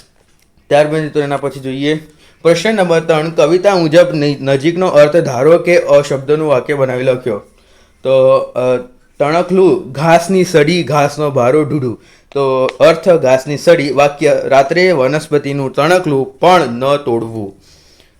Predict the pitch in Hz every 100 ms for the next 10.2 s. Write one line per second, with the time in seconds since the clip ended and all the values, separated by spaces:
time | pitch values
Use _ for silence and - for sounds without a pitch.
0 | - 131 127 113 - - 160 156 190 175
1 | 180 180 _ _ _ _ - 165 147 151
2 | 156 139 127 127 139 127 120 127 143 -
3 | _ - 139 139 139 147 - - 139 123
4 | 135 160 139 113 147 156 - 131 127 131
5 | 135 143 151 131 - 135 143 127 123 123
6 | 143 123 - 120 123 131 147 131 113 135
7 | 123 107 104 101 104 101 _ _ _ _
8 | _ _ _ - 160 160 160 160 156 160
9 | 156 143 143 147 147 151 151 156 170 180
10 | 151